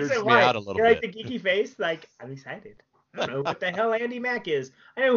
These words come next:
Speaker 2: who Alex Mack was, and Alex
Speaker 1: Yeah.
Speaker 2: Mack was a hottie because we were teenagers when she was around. Right now,
Speaker 1: <laughs>
Speaker 2: if you look back, I mean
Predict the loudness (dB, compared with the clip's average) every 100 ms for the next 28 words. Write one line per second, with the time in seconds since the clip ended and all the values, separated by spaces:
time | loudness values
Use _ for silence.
0 | 4 2 -4 -4 -6 -8 -6 -4 -4 -2
1 | 0 0 -2 -10 _ _ -4 -2 0 -2
2 | -4 -4 -4 -6 -14 _ _ _ 2 4
3 | 2 4 2 2 -4 -14 _ _ -14 -6
4 | -2 -2 -2 -12 -6 0 2 0 -4 -6
5 | -6 -10 -14 -16 -20 _ _ _ -18 -14
6 | -12 -10 -10 -10 -14 -8 -6 -2 -2 -2
7 | -4 -10 _ _ _ _ _ _ _ _
8 | _ _ -12 -8 -8 -4 -4 -4 -6 -8
9 | -6 -6 -8